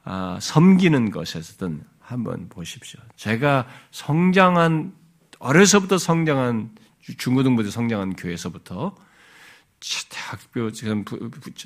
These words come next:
교육전도사, 부목사 모든 교회들이 제가 한결같았어요. 너무 사람 중심적이에요. 이 광고 시간에는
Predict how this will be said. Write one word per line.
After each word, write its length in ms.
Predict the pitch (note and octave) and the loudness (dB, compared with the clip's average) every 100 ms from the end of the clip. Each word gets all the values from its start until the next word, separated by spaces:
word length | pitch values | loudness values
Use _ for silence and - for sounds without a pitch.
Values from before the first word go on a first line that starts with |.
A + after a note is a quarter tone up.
| - | -12
교육전도사, 600 | G2 A2 A#2 A2 G#2+ G#2+ - _ _ _ | -6 -4 -2 -2 -4 -8 -10 _ _ _
부목사 400 | A#2 A#2 - B2 | -2 -2 -2 -2
모든 500 | B2+ B3 D4+ C#4 A3 | 2 4 4 4 4
교회들이 540 | - G3 G#2+ C3 F#2 _ _ _ - _ _ | 0 -6 -6 -8 -10 _ _ _ -20 _ _
제가 280 | - D3+ F#3 - | -6 -4 -4 -8
한결같았어요. 960 | - C4+ F4 E4+ D#4 C#3+ - A#2+ B2+ - _ _ _ _ _ _ - - - D3 | -6 0 2 2 2 -2 -6 -16 -18 -20 _ _ _ _ _ _ -20 -20 -18 -8
너무 200 | F#3+ F#3+ | -6 -6
사람 300 | D3 C#3+ C#3+ | -8 -8 -6
중심적이에요. 500 | G#2 F2 - - - _ _ _ _ _ _ _ - | -8 -10 -14 -16 -20 _ _ _ _ _ _ _ -14
이 40 | |
광고 320 | - G#2 A#2+ C#3+ | -6 -4 -2 -2
시간에는 600 | C#3+ C3+ C#3 F3 G2 | -2 -2 -2 -2 -4